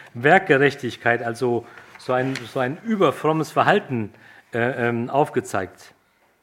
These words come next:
Also man muss es doch nicht übertreiben, oder? Erlaubt mir mal eine Zwischenfrage. Kann es sein, dass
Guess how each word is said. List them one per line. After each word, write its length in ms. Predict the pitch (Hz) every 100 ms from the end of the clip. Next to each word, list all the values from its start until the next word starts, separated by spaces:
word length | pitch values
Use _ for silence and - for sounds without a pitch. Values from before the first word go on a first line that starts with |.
| _ _ _ -
Also 180 | 120
man 160 | 131 139
muss 180 | 185 170
es 80 | 143
doch 120 | 135
nicht 120 | 135
übertreiben, 640 | 170 143 127 131 139 113
oder? 340 | 110 139 160 151 - _ _ _ _ _ _ _ _ _ _ _ _ _ _ _ _ _ _ _ _ _ _ _ _ _ -
Erlaubt 300 | 113 143 156
mir 100 | 151
mal 120 | 135
eine 140 | 127
Zwischenfrage. 680 | 120 170 170 123 - 107 104
Kann 200 | - 147
es 160 | 147 -
sein, 240 | 151 185
dass 340 | 139 - -